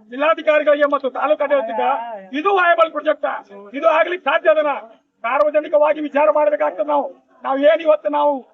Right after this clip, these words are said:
ಹೋರಾಟ ಸಮಿತಿ ಅಥವಾ ನಾವೇನ್ ಇವತ್ತು ಬುದ್ಧಿವಂತರು, ತಿಳುವಳಿಕೆ ಇದ್ದವ್ರು ಅಂತ ನಾವ್ ಏನ್ ಹೇಳ್ತೀವಿ, ನಾವ್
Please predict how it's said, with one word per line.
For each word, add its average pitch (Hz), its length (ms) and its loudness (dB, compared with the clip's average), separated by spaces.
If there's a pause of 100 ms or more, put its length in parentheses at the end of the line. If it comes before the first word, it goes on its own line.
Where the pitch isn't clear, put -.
(260)
ಹೋರಾಟ 302 300 2 (100)
ಸಮಿತಿ 311 320 -2 (420)
ಅಥವಾ 285 160 0 (100)
ನಾವೇನ್ 302 360 2
ಇವತ್ತು 294 200 0 (180)
ಬುದ್ಧಿವಂತರು, 302 560 -2 (340)
ತಿಳುವಳಿಕೆ 302 460 -2
ಇದ್ದವ್ರು 294 300 0
ಅಂತ 277 180 -8
ನಾವ್ 269 200 -6
ಏನ್ 294 120 -2
ಹೇಳ್ತೀವಿ, 269 340 -6 (580)
ನಾವ್ 320 220 0